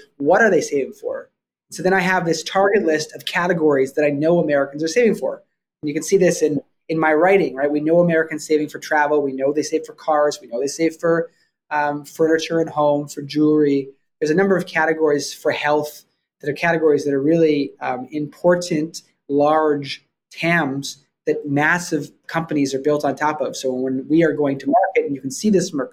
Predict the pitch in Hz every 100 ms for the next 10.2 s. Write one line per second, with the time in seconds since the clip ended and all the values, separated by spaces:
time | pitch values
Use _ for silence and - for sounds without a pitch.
0 | _ - 143 131 180 - 160 143 131 127
1 | 139 127 - _ _ _ 156 156 151 151
2 | - - 185 196 190 170 156 139 139 156
3 | 165 - 151 170 147 151 156 185 160 139
4 | - _ _ - 143 139 151 180 185 175
5 | 151 - - _ _ - 139 139 139 135
6 | - 143 - 135 170 160 - 147 135 -
7 | 220 180 147 135 131 - 160 143 - -
8 | - _ _ _ - 175 190 214 254 208
9 | 180 180 - - 165 175 170 175 175 170
10 | 165